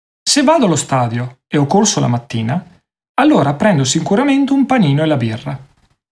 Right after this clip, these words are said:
Questa va schematizzata in: "Se vado allo stadio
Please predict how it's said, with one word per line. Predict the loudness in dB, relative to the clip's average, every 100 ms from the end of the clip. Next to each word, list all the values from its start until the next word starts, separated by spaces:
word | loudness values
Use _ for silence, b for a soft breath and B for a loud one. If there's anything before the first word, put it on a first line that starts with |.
| _ _ _ _ _ -6
Questa | -2 0 2
va | 0
schematizzata | 0 0 0 0 0 0 0 -2
in: | 0 -2 -6 -10 _ _ _ -6
"Se | -2 2 0 -2 _ -4
vado | 2 2 2
allo | -2
stadio | -2 -2 -2 -4 -8